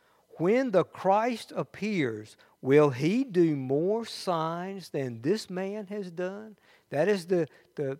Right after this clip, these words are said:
what the people are saying. That's what they're thinking as they see Jesus in his public ministry. They're seeing the miracles. They're hearing him teach with authority.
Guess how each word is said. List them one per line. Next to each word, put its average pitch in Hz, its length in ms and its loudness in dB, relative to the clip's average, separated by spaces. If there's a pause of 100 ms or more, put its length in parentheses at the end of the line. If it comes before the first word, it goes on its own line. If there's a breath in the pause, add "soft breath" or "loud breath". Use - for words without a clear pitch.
(120)
what 170 180 -2
the 135 80 -4
people 170 360 -4
are 127 60 -2
saying. 175 540 2
That's 143 200 0
what 190 140 -4
they're 147 160 2
thinking 175 580 -4
as 120 120 -6
they 123 140 0
see 160 420 -2 (320 soft breath)
Jesus 151 440 -2
in 139 140 -4
his 131 180 -6
public 147 380 -2
ministry. 151 560 -6 (420 soft breath)
They're 139 140 2
seeing 196 380 0
the 151 100 0
miracles. 151 560 2
They're 120 140 0
hearing 190 400 -4
him 175 180 -6
teach 208 380 -6
with 131 160 -8
authority. 131 680 2